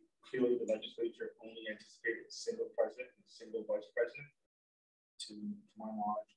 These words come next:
other districts have not done this. So, new, uh, doing. Um, she talks about some of the things I won't go because you guys know the history, we've been through it. And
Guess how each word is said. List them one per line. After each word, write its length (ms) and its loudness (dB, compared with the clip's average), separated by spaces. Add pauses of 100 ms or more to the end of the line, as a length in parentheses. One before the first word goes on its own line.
other 180 -14
districts 380 -20
have 160 -16
not 260 -6
done 140 -10
this. 320 -20
So, 160 -20 (1300)
new, 240 -2 (160)
uh, 340 -6 (720)
doing. 300 -4 (500)
Um, 480 -2
she 160 -10
talks 300 10
about 240 10
some 160 6
of 20 10
the 80 8
things 140 8
I 80 6
won't 160 0
go 160 8
because 180 -14
you 160 -16
guys 300 8
know 100 -14
the 140 -12
history, 340 -4
we've 160 -2
been 220 0
through 260 -2
it. 80 -2 (720)
And 560 4